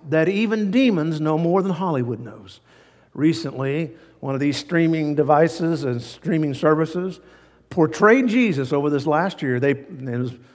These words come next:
a hit, uh, one of their hit little series, portrayed Jesus as a homosexual. Even, uh, the demons know better than that. They know he's not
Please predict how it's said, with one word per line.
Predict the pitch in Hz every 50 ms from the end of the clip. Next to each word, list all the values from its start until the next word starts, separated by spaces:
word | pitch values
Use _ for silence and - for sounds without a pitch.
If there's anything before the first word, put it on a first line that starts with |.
| _ _ -
a | 131 123
hit, | - - 220 214 214 220 - - 165
uh, | 151 143 143
one | 156 160
of | 160
their | 156 143 135
hit | 123 185 190 196 - - - - 196
little | 190 185 165
series, | - - 190 165 139 123 117 117 117 117 - - - - - - -
portrayed | - - 160 143 - - - - 196 220 247 247 262 262 240 277 240 - 226 196
Jesus | 147 151 170 208 233 233 202 156 120 113 117 113 120 131 123 - - - -
as | 160 139 127 123 123 117
a | 123 110 110
homosexual. | 107 85 - 147 139 143 143 - - 131 101 - - - - - - - _ _ _ _ _ _ _ _ _ _ _ _ _ _ _ _ -
Even, | - 165 185 220 247 240 208 208 196 196 190
uh, | 180 175 170 165 160 143 - - 143
the | 151
demons | 160 143 135 190 196 185 170 156 135 127 123
know | 143 143 135 131
better | 127 147 143 135 127
than | 127 131 123 131
that. | 143 131 120 113
They | 123 135 160
know | 175 160 156 139 131
he's | 147 143 127 117
not | 131 127 127 123 123 127 -